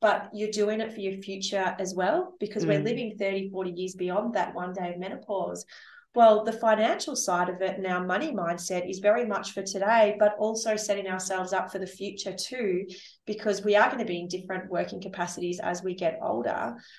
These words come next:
Speaker 1: um, and life capacities. We don't know what, what happens, you know, with relationships and different things. So it's, it's, it's really just, you know, vitally important that we're aware of it and, and understand our mindset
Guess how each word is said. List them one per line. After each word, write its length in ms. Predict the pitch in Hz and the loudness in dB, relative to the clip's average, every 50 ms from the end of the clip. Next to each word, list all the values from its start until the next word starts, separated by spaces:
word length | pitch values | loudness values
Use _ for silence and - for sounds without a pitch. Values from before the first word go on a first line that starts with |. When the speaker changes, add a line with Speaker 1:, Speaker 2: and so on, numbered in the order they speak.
| - _ | -12 _
Speaker 1:
um, 320 | - 185 180 180 180 185 180 185 | -4 -2 0 0 -2 -4 0 4
and 220 | 214 233 233 208 | 4 4 4 4
life 340 | 175 170 175 180 226 226 - | 4 4 6 6 4 2 -2
capacities. 540 | - 220 - 196 190 190 - - 254 254 - | -8 -8 -6 -6 -6 -6 -6 -8 -8 -8 -6
We 80 | 196 185 | -4 -4
don't 160 | 180 170 - | -4 -4 -4
know 160 | 185 180 175 - | -6 -6 -6 -2
what, 280 | 180 175 175 - - | -2 -2 -2 -4 -6
what 140 | - 180 165 | -6 -6 -6
happens, 480 | - - 196 190 - 190 185 180 - 190 | -6 -6 -10 -8 -6 -8 -6 -6 -8 -8
you 80 | 190 | -6
know, 180 | 175 170 185 240 - | -6 -4 -4 -4 -4
with 180 | 185 190 190 - | -6 -8 -6 -4
relationships 720 | 175 175 185 185 226 208 - 233 226 - 214 202 - - - | -2 0 2 2 2 2 -2 -6 -4 -4 -4 -4 -6 -8 -10
and 80 | 196 | -8
different 380 | 190 202 196 - 196 190 190 - | -8 -8 -8 -6 -8 -8 -6 -6
things. 320 | 202 220 240 269 277 - | -6 -4 -4 -6 -6 -2
So 200 | - 220 208 208 | 2 4 4 4
it's, 200 | 202 202 - - - - - - - - _ _ | 4 0 -4 -12 -16 -18 -20 -20 -20 -20 _ _
it's, 300 | 220 214 - - - - - | -6 -4 -4 -6 -8 -4 -4
it's 240 | 226 214 - - | -4 -4 -4 -10
really 380 | - 220 254 294 311 254 214 196 | -8 -4 -4 -2 -2 -2 -2 -4
just, 340 | 190 190 190 196 - - - | -6 -8 -8 -8 -10 -12 -12
you 80 | 208 | -8
know, 220 | 196 185 185 180 180 | -6 -6 -6 -4 -2
vitally 640 | 190 190 190 190 190 196 190 190 185 180 180 175 - - | -2 0 0 0 -2 -2 -4 -4 -4 -4 -4 -6 -6 -8
important 720 | 202 196 190 196 - 190 190 190 190 - 185 175 180 - - | -8 -8 -8 -6 -2 -2 -2 -2 -4 -6 -6 -8 -6 -4 -4
that 160 | - - 185 | -4 -4 -2
we're 200 | 185 180 180 180 | -2 0 0 0
aware 380 | 180 180 175 180 185 185 190 | 0 0 -2 0 0 -2 -2
of 60 | 190 190 | -2 -2
it 160 | 185 - - | -4 -4 -4
and, 140 | 190 180 - | -4 -8 -6
and 200 | - - 185 180 | -6 -6 -4 -4
understand 760 | 175 180 180 180 180 - - 180 175 180 185 185 185 185 185 - - - - - _ _ _ _ | -4 -4 -4 -6 -10 -8 -6 -4 -4 -4 -4 -4 -6 -8 -10 -12 -14 -18 -20 -20 _ _ _ _
our 220 | 208 190 190 185 | -2 -2 0 0
mindset 760 | 185 185 185 202 233 233 233 - - 185 170 170 160 - - | 0 0 2 2 0 0 -4 -4 0 2 2 2 0 -2 -8